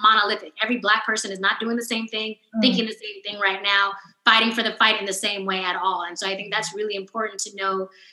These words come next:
Speaker 1: the, we use the word again, which I forgot now, just, like, the, the complexities and also the nuances of experience.
Speaker 2: Yeah. And cultivating our ability to, like,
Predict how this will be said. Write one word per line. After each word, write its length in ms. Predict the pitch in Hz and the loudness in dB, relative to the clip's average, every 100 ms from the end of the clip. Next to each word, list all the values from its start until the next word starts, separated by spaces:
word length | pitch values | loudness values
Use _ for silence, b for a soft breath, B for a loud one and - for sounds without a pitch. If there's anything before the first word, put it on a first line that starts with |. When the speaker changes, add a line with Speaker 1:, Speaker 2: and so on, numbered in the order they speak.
| b - | b -4
Speaker 1:
the, 720 | 202 196 190 185 180 180 185 _ _ 190 | 0 2 2 0 -2 -4 -12 _ _ -8
we 60 | |
use 180 | 202 208 | -4 -4
the 100 | 196 | 0
word 140 | 196 | 0
again, 220 | 190 190 185 | 0 -2 -4
which 160 | 180 | -6
I 60 | 165 | -8
forgot 260 | 180 208 208 | -4 0 0
now, 180 | 202 196 | 2 2
just, 180 | 196 247 | 2 4
like, 160 | 254 - B B - | 2 2 B B 0
the, 380 | 247 240 233 233 | 4 6 4 0
the 220 | 233 233 226 | 0 0 2
complexities 920 | 277 247 269 277 - 277 277 277 262 | 2 4 4 2 2 0 0 0 0
and 160 | 214 220 | -4 -4
also 340 | 208 220 226 | -4 -2 -2
the 160 | 214 220 | -2 2
nuances 1000 | 233 269 240 214 - - 180 165 - - _ _ | 6 8 8 6 2 -2 -2 -2 -6 -14 _ _
of 160 | 240 220 | -2 -2
experience. 840 | 202 - 202 175 151 - - - _ - | -2 -4 -2 -4 -6 -16 -18 -18 _ -10
Speaker 2:
Yeah. 300 | 175 165 151 - | -4 -2 -2 0
And 120 | 214 | 0
cultivating 680 | 214 302 311 233 226 220 202 | 4 2 4 6 8 8 6
our 120 | 196 | 4
ability 560 | 180 185 185 196 185 175 | 4 4 6 4 4 4
to, 200 | 180 175 | 4 4
like, 160 | 170 | 2